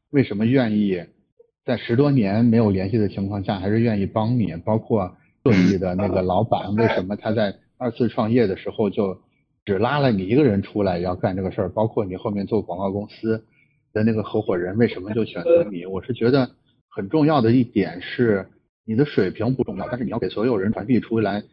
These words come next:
Speaker 1: 传达一个重要的信号，就是我是很靠谱的，我是很踏实、很努力的人。我觉得这个信息是非常关键的，
Speaker 2: 嗯。
Speaker 1: 这个可能也是，
Speaker 2: 嗯。
Speaker 1: 尤其对年轻的设计师来说，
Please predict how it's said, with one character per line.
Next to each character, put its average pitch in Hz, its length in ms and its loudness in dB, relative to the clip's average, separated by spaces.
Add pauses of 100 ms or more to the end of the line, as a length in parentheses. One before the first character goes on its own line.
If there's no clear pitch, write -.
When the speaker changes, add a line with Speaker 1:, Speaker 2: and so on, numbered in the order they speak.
(220)
Speaker 1:
传 120 200 -8
达 117 160 -4
一 123 60 2
个 135 80 4
重 135 160 0
要 123 100 2
的 110 100 0
信 110 240 -4
号， 95 260 -6
就 104 140 -2
是 - 80 -8
我 101 220 -2
是 127 160 -6
很 90 200 -12
靠 123 220 -2
谱 - 300 -12
的， 85 180 -10
我 92 160 -14
是 113 80 -8
很 95 160 -10
踏 156 260 -6
实、 117 160 -4
很 123 200 -2
努 95 180 -2
力 123 200 2
的 92 120 -2
人。 87 400 -10 (560)
我 101 140 -4
觉 107 180 0
得 110 440 0 (640)
这 147 160 0
个 107 140 0
信 120 280 0
息 127 280 0
是 120 160 -2
非 139 220 2
常 95 240 -6
关 95 220 -4
键 90 300 -10
的， 78 60 -18
Speaker 2:
嗯。 78 100 -20 (160)
Speaker 1:
这 120 120 -8
个 104 160 -2
可 - 180 -12
能 98 200 4
也 92 100 0
是， 104 220 -4
Speaker 2:
嗯。 98 60 -10 (500)
Speaker 1:
尤 107 140 -2
其 120 160 -2
对 120 80 0
年 104 180 -2
轻 127 160 -4
的 120 120 2
设 110 160 0
计 104 160 -6
师 - 180 -4
来 98 160 -2
说， 110 420 -2